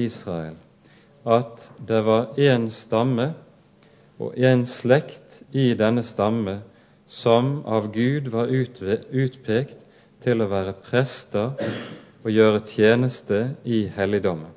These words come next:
nemlig Levi stamme og Arons ett i denne stamme. Disse var av Herren utvalgt til denne særskilte tjeneste i helligdommen,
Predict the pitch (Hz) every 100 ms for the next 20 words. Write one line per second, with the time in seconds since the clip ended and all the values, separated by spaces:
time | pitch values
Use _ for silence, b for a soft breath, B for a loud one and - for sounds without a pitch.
0 | _ _ _ b b b b - 104 113
1 | 110 110 131 123 104 98 - 110 110 123
2 | 113 156 B B B B - 107 123 120
3 | 107 92 95 95 - - - 90 - _
4 | - - - _ 127 120 107 92 95 95
5 | - 82 82 80 - _ _ _ _ _
6 | _ B B B B B B B _ 123
7 | 143 - - 123 143 156 131 107 110 113
8 | 113 123 127 107 104 - 120 135 135 120
9 | 123 131 131 127 104 123 151 - - b
10 | b b _ 117 110 110 117 120 - -
11 | 107 117 - 131 120 - - - 101 110
12 | 113 - 95 98 123 110 92 98 95 98
13 | 92 82 78